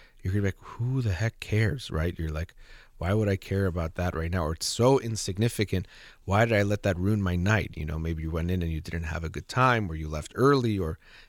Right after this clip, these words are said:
it was like a dance party, but you were self-conscious, and so you didn't enjoy yourself dancing, and you,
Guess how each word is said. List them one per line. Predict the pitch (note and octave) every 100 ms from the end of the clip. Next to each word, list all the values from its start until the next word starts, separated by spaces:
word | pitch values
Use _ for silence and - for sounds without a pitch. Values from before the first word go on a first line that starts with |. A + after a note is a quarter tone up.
| -
it | E2
was | D#2 E2
like | -
a | D2+
dance | D2 C#3 C#3
party, | - A#2 G#2+ G2
but | F2+ D#2+
you |
were | D#2
self-conscious, | - D#2 - C3+ C3+ B2+ A#2+ -
and | F#2+
so | G2+
you | G2+
didn't | G#2+ A#2+ E2+
enjoy | G#2+ G#2 A#2
yourself | C3 G2+ - F2 F#2 _ - - - -
dancing, | A2+ C#3 C#3 F2 D#2+ G#2 - - _ _ -
and | G2 F#2
you, | F2+ F2+ F2+